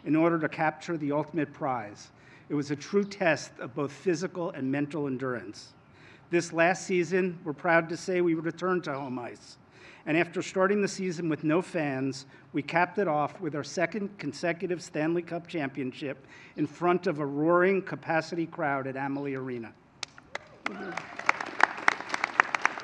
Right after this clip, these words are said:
As we head back in the playoffs, exactly one week from now we expect to start,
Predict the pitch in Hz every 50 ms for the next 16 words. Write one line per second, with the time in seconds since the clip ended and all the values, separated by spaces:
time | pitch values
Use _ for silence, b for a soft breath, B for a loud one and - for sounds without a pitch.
0 | - - - - - - - - - - - - - - - - - - - -
1 | - - - - - - - - - - - - - - - - - - - -
2 | - - - - - - - - - - - - - 175 170 175 185 185 160 190
3 | 202 156 143 202 180 190 202 202 - 220 208 202 208 - 185 196 165 165 151 127
4 | 117 - - - - - - - - - - 120 113 151 151 151 - 170 147 143
5 | 151 170 175 170 170 170 165 170 - - 147 143 135 131 127 127 135 131 123 -
6 | - - 135 120 - - 117 - - - 127 131 135 135 135